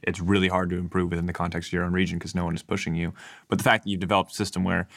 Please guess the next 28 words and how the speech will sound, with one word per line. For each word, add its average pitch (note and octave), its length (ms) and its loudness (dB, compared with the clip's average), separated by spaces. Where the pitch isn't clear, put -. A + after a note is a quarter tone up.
yes, B2+ 320 6
it, B2+ 160 4
albeit B2 400 4
you A#2 120 6
are G#2+ 160 10
relying G#2+ 360 4
on G2+ 80 -2
people G#2 240 -2
not G2 260 4
to B2 80 0
get A#2 160 2
solo B2+ 480 4
killed G2 260 0
at F2+ 60 -6
level F2+ 240 0
three, F2 380 -6
does G#2+ 240 2
sound G#2 240 2
like F#2 160 0
a F2+ 40 -2
healthy, F#2+ 640 -2
healthy G2 300 -2
step G2+ 280 -2
and F#2 60 0
a F2 40 0
bit F2 120 -2
of E2+ 80 -4
progress. G2+ 600 2